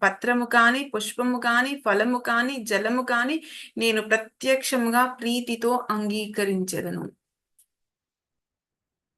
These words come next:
ఎలా అండి ఇది? ఆ, నిజమేనా? అలాగే జరుగుతుందా అని. ద్రౌపది విషయంలో చూడండి,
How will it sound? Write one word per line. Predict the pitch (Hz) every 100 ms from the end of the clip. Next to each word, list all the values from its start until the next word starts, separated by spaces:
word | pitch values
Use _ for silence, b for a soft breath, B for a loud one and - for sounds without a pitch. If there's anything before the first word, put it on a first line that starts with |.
| _
ఎలా | 220 220 240
అండి | 240 233
ఇది? | 247 208 202 202 190
ఆ, | - 185
నిజమేనా? | 185 190 208 233 208 208 269 202 180 b b b 202
అలాగే | 202 214 214 208
జరుగుతుందా | 190 190 208 196 170 185
అని. | 185 160 - _ _ _ -
ద్రౌపది | 202 233 247 302 285
విషయంలో | 262 262 254 254
చూడండి, | 233 220 214 214